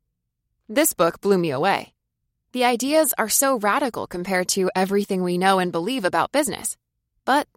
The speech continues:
that makes so much sense. I think everyone can learn something in this book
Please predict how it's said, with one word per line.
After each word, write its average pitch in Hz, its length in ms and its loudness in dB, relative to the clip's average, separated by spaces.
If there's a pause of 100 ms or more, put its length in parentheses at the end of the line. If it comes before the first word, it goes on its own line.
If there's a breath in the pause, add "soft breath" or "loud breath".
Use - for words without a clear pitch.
(260)
that 415 160 -4
makes 427 180 -2
so 381 160 -2
much 370 120 -2
sense. - 440 -2 (600)
I 233 100 -10
think 294 240 -4 (100)
everyone 233 460 0
can 202 220 -2
learn 175 240 0
something 180 440 -4
in 175 140 -2
this 170 160 -2
book - 300 -6